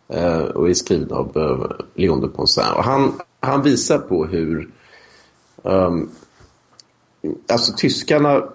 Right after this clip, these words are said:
tyskarna visste vid det här laget, det, det var helt klart att, eh, eh, de skulle utsättas för en alldeles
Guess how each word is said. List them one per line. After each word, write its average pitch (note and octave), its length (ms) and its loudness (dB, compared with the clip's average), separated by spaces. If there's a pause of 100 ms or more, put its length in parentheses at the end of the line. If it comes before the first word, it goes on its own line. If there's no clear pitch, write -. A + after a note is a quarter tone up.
(200)
tyskarna C#3 540 -2 (240)
visste - 640 -2 (200)
vid F#2+ 120 -2
det F2+ 60 -2
här D2+ 120 -2
laget, - 500 -8
det, G2+ 160 0 (140)
det F#2+ 360 2 (460)
var G#2+ 160 0
helt G2 240 0
klart - 300 -2
att, - 340 -4
eh, F2 300 0 (340)
eh, G#1 240 0 (880)
de A#2+ 380 2
skulle G2+ 340 2
utsättas F2 680 -2
för D#2+ 200 0
en D2 360 0 (1300)
alldeles E2 560 -6